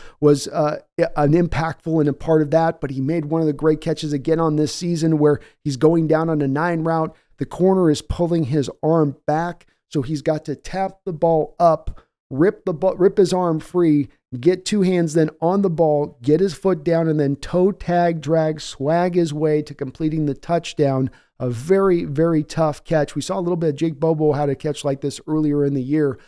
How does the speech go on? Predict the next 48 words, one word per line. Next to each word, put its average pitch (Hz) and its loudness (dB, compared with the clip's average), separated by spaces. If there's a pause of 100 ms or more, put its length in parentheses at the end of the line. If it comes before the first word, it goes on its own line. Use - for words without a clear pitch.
(200)
but 131 -10
tremendously 165 -2
done 156 2
by 147 2
D 147 0
K 147 -2
Metcalf 143 -2
to 139 -6
haul 151 2
that 143 -2
ball 147 2
in 147 0
where 135 -2
the 120 -8
Hawks - -8
really, 156 -2 (320)
really 160 2
needed 156 2
their, 147 2 (100)
those 139 2
points, 147 -2
and 143 -2
they 143 0
had 147 -2
been 143 -2 (120)
oh 180 4
for 170 -2
two 180 -2
in 156 2
the 143 2
red 165 4
zone. 135 2 (340)
Kind 190 -4
of 160 -2
a 151 -4
common 170 0
problem 156 2
we've 143 2
seen 151 -2
with 139 0
the 131 -6
team 135 -4
throughout 135 -2
this 131 -6
year 143 -2
where 131 -2
they 123 -4
have 127 -4